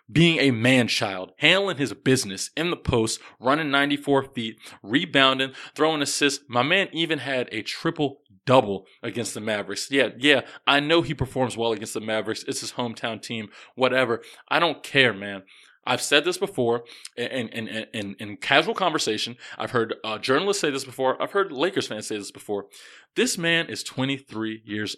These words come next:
old, all right? He's twenty-three years old, and he's almost unstoppable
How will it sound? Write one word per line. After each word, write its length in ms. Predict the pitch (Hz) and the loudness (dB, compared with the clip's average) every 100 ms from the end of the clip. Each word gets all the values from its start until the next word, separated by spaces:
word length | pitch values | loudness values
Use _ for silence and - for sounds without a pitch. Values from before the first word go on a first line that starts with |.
| - | -6
old, 300 | 104 95 - _ | -4 -4 -8 _
all 80 | 110 | -4
right? 180 | 117 135 - _ _ _ _ _ | -2 -2 -6 _ _ _ _ _
He's 160 | 160 - | -2 -2
twenty-three 480 | - 208 202 156 | 2 2 0 0
years 140 | 143 123 | 0 2
old, 240 | 117 113 | 0 -2
and 120 | 117 | -6
he's 260 | 110 135 - - _ _ _ _ | -6 -6 -6 -16 _ _ _ _
almost 520 | 135 160 156 156 143 - - | 6 8 8 6 4 0 2
unstoppable 1500 | 139 135 123 - - - - - 143 156 147 104 123 95 - | 4 4 0 -2 -2 -2 -4 4 6 6 4 4 2 0 -4